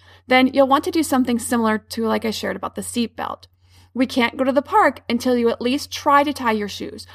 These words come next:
or try the first step and I'll do the rest." You could do something like that. So you would start this on the fun outings, things that he really wants to go do. And then again, just like the seatbelt, you would then start working on every outing. Now, for the bike riding,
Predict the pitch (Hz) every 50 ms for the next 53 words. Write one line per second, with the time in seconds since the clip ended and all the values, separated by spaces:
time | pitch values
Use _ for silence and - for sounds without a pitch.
0 | - - - - - 240 - - 277 240 233 240 269 277 - - 339 320 - -
1 | - 247 240 240 - 240 226 - 208 208 208 196 214 202 226 220 214 214 - -
2 | - - - - - - 240 220 - 233 214 240 226 - 240 226 226 214 202 196
3 | 185 180 180 - - 196 170 - - _ _ _ _ _ _ - - _ _ -
4 | - 277 262 247 269 277 254 - - 294 302 302 - 277 269 262 - - 226 226
5 | 220 220 214 - - 254 254 262 233 - 196 180 - 202 208 214 - 226 226 226
6 | 233 226 220 214 214 214 214 196 196 196 202 - - 208 208 - - - 202 -
7 | 220 214 - - - _ _ _ _ _ _ _ _ _ _ _ _ _ _ -
8 | 233 240 233 226 233 220 233 226 220 214 202 - 208 - - 220 - 302 294 -
9 | 294 269 262 254 - _ _ _ _ _ _ _ _ - 233 240 233 233 220 233
10 | 226 226 226 - - 226 - - 214 214 - 220 214 208 208 - - - 214 190
11 | 202 202 - - 202 190 175 - - 240 _ _ _ _ _ _ _ _ _ _
12 | _ - _ _ _ _ _ _ _ _ _ _ _ _ _ - 240 277 262 -
13 | - - - 247 247 262 - 302 302 - - 233 208 190 - - - - -